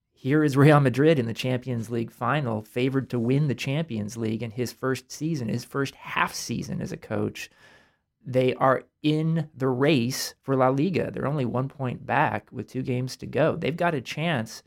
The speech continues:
to really do something here in the last month of the season. And so I think Zidane deserves a ton of credit for coming into a toxic situation and making things better. Uh,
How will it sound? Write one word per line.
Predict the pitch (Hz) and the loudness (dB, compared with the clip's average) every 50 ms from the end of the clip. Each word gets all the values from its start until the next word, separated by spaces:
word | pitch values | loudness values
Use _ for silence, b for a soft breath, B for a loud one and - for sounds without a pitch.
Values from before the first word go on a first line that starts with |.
| _ _ _ _ _ _ _ _ _ _ - | _ _ _ _ _ _ _ _ _ _ -2
to | - 135 | 0 0
really | 120 117 120 123 139 156 196 196 180 143 117 | 0 0 -2 -4 -2 4 6 6 6 6 6
do | 113 110 117 - 160 170 170 | 2 -2 -4 -2 0 0 0
something | 165 - - - - - - - | 0 -2 -4 -4 -6 -8 -10 -8
here | 110 113 107 107 110 110 | -6 -6 -4 -4 -4 -4
in | 110 | -6
the | 107 107 | -6 -8
last | 110 110 110 117 117 - - _ _ _ _ _ - | -6 -4 -4 -4 -4 -6 -10 _ _ _ _ _ -6
month | 127 120 120 113 - | -4 -2 -2 -2 -4
of | 117 | -8
the | 104 - | -8 -6
season. | - - 147 139 135 - - - - - - | -4 -2 0 0 0 -2 -4 -6 -8 -8 -6
And | - 135 - - | -6 -6 -6 -2
so | - 123 131 117 117 120 b b b b b b - | 2 4 6 6 6 4 b b b b b b 0
I | - | 2
think | 165 202 - - | 2 2 2 0
Zidane | 120 131 - - 131 131 139 135 | 0 0 2 4 4 4 4 4
deserves | 131 117 107 123 120 101 | 2 0 0 0 0 -2
a | 110 | -4
ton | - - - 131 131 | -8 -8 -6 -4 -4
of | 123 123 | -4 -2
credit | - 135 139 175 160 - - - | 2 2 4 4 2 0 -2 -6
for | - 120 | -12 -12
coming | - - - 131 147 147 | -8 -6 -4 -4 -2 -2
into | 131 120 127 139 143 143 | -2 -2 -2 -2 -2 -2
a | - - | -4 -4
toxic | - - 120 120 127 - - 175 - | -4 -2 0 0 0 -2 -4 -8 -6
situation | - 160 160 156 202 180 135 120 113 110 - 127 120 120 117 - _ - | -4 -4 -2 0 0 0 2 2 0 0 -2 -4 -6 -6 -8 -12 _ -14
and | 113 107 107 113 113 | -12 -10 -8 -6 -4
making | 117 127 123 - 131 127 | -2 -2 -2 -2 -6 -8
things | 123 - 120 117 120 113 107 | -8 -8 -8 -6 -6 -6 -8
better. | 107 104 101 123 123 117 107 104 - - - - _ _ _ _ _ _ _ _ - | -10 -4 0 2 4 4 4 2 0 -4 -6 -10 _ _ _ _ _ _ _ _ -8
Uh, | 110 113 107 - | -6 -4 -4 -4